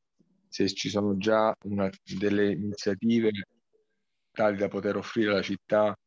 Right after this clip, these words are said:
eh, lo, diciamo, l'impiego di quegli spazi. Per, cioè, in teoria, eh, che tipo di programmazione si sta sviluppando sono il tipo di attrattore a nostro, di nostra proprietà fondamentalmente.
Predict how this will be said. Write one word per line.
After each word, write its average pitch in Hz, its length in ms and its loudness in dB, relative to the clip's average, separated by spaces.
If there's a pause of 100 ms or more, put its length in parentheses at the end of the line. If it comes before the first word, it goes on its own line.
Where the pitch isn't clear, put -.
(460)
eh, 95 600 0 (240)
lo, 98 180 -2 (100)
diciamo, 95 600 -6 (100)
l'impiego 104 420 0
di 95 100 0
quegli 98 220 0
spazi. - 600 -2 (1400)
Per, 127 440 4
cioè, 135 200 4
in 117 220 0
teoria, 139 500 4
eh, 117 240 0
che 127 180 0
tipo 131 260 -2
di 113 100 2
programmazione 113 600 0
si 101 120 -8
sta 107 160 -4
sviluppando 113 640 0
sono 107 260 -2
il 101 140 -6
tipo 110 240 -2
di 104 80 2
attrattore 104 680 -2
a 98 120 0
nostro, 101 720 -2
di 101 120 -6
nostra 101 280 -2
proprietà 98 380 0
fondamentalmente. 90 760 -8